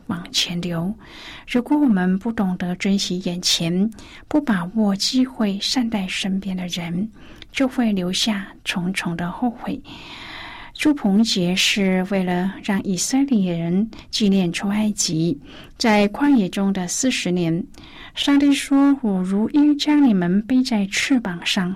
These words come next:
带来归我。”朋友，如鹰将你们背在翅膀上，表明上帝带领他们避过地上的灾难，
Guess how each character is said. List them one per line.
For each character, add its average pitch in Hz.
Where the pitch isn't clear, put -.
带 196
来 165
归 175
我。” 180
朋 185
友， 185
如 196
鹰 285
将 269
你 214
们 175
背 220
在 196
翅 -
膀 190
上， 185
表 214
明 214
上 285
帝 254
带 285
领 202
他 208
们 190
避 247
过 208
地 269
上 196
的 175
灾 220
难， 226